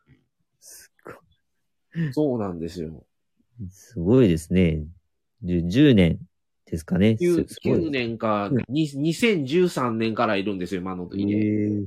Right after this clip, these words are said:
Speaker 1: だから九
Speaker 2: す-
Speaker 1: 年。九年ですね。
Speaker 2: 九
Speaker 1: 今年二千二十二年ですもんね。
Speaker 2: はい。
Speaker 1: 九年ですね、じゃあ。
Speaker 2: 九年同じマンション。
Speaker 1: そうですね。
Speaker 2: うん。すごいですね。
Speaker 1: 初めてですからね、こんな。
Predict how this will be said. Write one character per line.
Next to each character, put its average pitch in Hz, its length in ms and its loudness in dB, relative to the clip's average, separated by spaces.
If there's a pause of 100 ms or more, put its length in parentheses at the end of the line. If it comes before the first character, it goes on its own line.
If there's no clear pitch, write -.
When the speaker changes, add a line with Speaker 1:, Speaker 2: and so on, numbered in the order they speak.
(640)
Speaker 1:
だ 113 120 -6
か 107 100 -4
ら 98 120 -4
九 240 220 0
Speaker 2:
す- 190 80 2
Speaker 1:
年。 90 260 -4 (260)
九 254 200 0
年 131 160 0
で 95 80 -4
す 156 80 0
ね。 156 60 2
Speaker 2:
九 131 60 -4
Speaker 1:
今 170 100 -6
年 180 200 -2
二 120 120 -2
千 151 180 0
二 156 140 -2
十 131 140 -2
二 101 140 -6
年 117 160 -2
で 110 80 0
す 95 120 -10
も 80 80 -8
ん 78 100 -8
ね。 90 280 -6 (280)
Speaker 2:
は 110 300 0
い。 82 80 -8 (100)
Speaker 1:
九 202 240 -2
年 110 140 -2
で 82 140 -8
す 87 80 -12
ね、 98 140 -4
じ 82 100 -6
ゃ 60 80 -8
あ。 - 120 -16 (300)
Speaker 2:
九 151 260 6
年 95 380 2
同 98 340 -2
じ 90 360 -4 (280)
マ 90 160 -2
ン 85 80 -2
シ - 140 -12
ョ 82 60 -10
ン。 - 100 -16 (240)
Speaker 1:
そ 143 320 0
う - 20 -10
で 90 80 -8
す 90 140 -12
ね。 92 320 -2
Speaker 2:
う 76 60 -4
ん。 - 20 -8 (340)
す - 240 -20
ご 98 180 6
い 85 80 4
で 76 60 -6
す - 160 -14
ね。 - 140 -10 (2250)
Speaker 1:
初 147 240 -6
め 151 120 -2
て 85 100 -8
で 73 120 -10
す - 100 -18
か 60 120 -12
ら 50 100 -14
ね、 98 140 -6
こ 76 180 -14
ん 69 100 -18
な。 65 180 -18